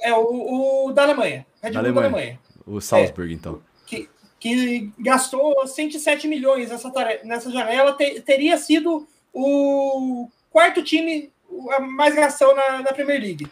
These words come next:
Speaker 2: Ô, falando em Red Bull, deixa eu fazer uma, é, é, é meio off-topic aqui, mas eu gostei
Speaker 1: Uhum.
Speaker 2: muito do Arthur do Red Bull ter sido convocado. Eu achei que foi uma boa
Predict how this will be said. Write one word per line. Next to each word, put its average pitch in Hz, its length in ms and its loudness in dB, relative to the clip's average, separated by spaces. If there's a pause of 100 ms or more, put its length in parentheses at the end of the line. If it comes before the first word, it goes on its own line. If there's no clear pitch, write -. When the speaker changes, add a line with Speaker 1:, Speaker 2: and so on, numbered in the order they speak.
Speaker 2:
Ô, 202 300 4
falando 240 300 0
em 226 40 2
Red 170 280 2
Bull, 160 200 0
deixa 175 220 0
eu 202 100 -2
fazer 180 160 -2
uma, 120 480 2 (380)
é, 151 120 -6
é, 226 420 -2
é 185 40 2
meio 196 380 2
off-topic 120 560 0
aqui, - 240 -4 (320)
mas 180 160 4
eu 226 60 4
gostei 240 240 4
Speaker 1:
Uhum. - 60 6
Speaker 2:
muito 311 180 4
do 214 100 4
Arthur 190 380 4
do 175 80 0
Red 170 200 2
Bull 147 140 -6
ter 156 100 -8
sido 143 200 -10
convocado. 117 600 0 (180)
Eu 117 140 2
achei 131 240 2
que 139 260 2
foi 139 200 0
uma 139 180 2
boa 123 880 4